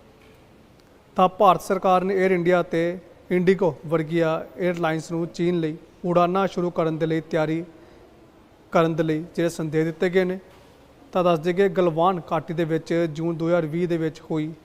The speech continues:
ਹਿੰਸਕ ਝੜਪ ਤੋਂ ਬਾਅਦ ਦੋਵਾਂ ਦੇਸ਼ਾਂ ਦੇ ਸੰਬੰਧ ਤਣਾਅਪੂਰਨ ਰਹੇ।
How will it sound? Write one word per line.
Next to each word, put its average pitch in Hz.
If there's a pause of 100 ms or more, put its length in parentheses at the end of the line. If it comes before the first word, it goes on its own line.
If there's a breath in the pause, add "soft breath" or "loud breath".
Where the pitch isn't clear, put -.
ਹਿੰਸਕ 180
ਝੜਪ 160
ਤੋਂ 170
ਬਾਅਦ 165
ਦੋਵਾਂ 175
ਦੇਸ਼ਾਂ 160
ਦੇ 160
ਸੰਬੰਧ 160 (380)
ਤਣਾਅਪੂਰਨ 170
ਰਹੇ। 170